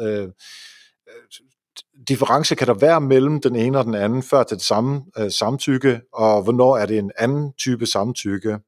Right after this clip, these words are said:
Og, og det, det skal man selvfølgelig også tracke, så man har i systemet,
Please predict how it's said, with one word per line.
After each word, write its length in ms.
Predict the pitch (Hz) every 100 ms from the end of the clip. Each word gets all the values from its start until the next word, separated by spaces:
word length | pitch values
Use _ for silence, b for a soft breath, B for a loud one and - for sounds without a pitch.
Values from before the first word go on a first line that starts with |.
| _
Og, 380 | 104 98 90 87
og 100 | 98
det, 100 | 113 113 95 -
det 80 | 127
skal 120 | -
man 60 | 104
selvfølgelig 240 | 110 107
også 140 | 110 - - _ -
tracke, 340 | 104 107 120
så 120 | -
man 100 | 104
har 120 | 98 110
i 60 |
systemet, 520 | 95 104 131 113 101